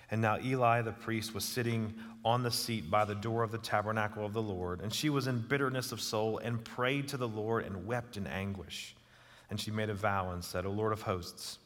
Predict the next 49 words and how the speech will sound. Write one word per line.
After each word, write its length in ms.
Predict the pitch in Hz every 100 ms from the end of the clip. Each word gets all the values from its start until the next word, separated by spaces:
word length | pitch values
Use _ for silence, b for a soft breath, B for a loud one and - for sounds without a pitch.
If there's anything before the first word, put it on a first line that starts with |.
| _ _ _ _ _ _ - -
if 180 | 95 104
you 120 | 110
will 100 | 107
indeed 300 | 101 101 98
look 320 | 104 104 -
on 220 | 98 95
the 100 | 95
affliction 640 | 98 98 107 - 110 101 101 B B B
of 140 | 95
your 140 | 95 113
maidservant 720 | 110 110 101 - 98 98 98 B B
and 180 | 101 98
remember 460 | 95 95 110 113
me, 380 | 113 95 90 90 - B B B B
and 160 | 98 110
not 200 | 127 127
forget 360 | - 113 110
your 160 | 85 104
maidservant, 720 | 101 101 101 - 90 87 80 - B B
but 200 | 107 98
will 140 | 107
give 300 | 110 131 147
your 140 | 117 107
maidservant 540 | 104 101 - 104 98
a 40 |
male 280 | 92 98 101
child, 420 | 104 - 90 92
then 140 | 95 107
I 140 | 98
will 120 | 101
give 320 | 98 98 113 107
him 160 | 110
to 140 | 101 107
the 80 |
Lord 320 | 104 95 98 95
all 300 | 92 98 113
the 140 | 110
days 400 | 104 98 95 92
of 80 | 95
his 180 | 90 87
life, 380 | 87 82 - - B B
and 120 | 95
no 100 | 101
razor 380 | 107 101 101 104
shall 180 | 98 90
come 200 | - 98
upon 300 | 92 98 87
his 240 | 85 82
head.' 180 | - 87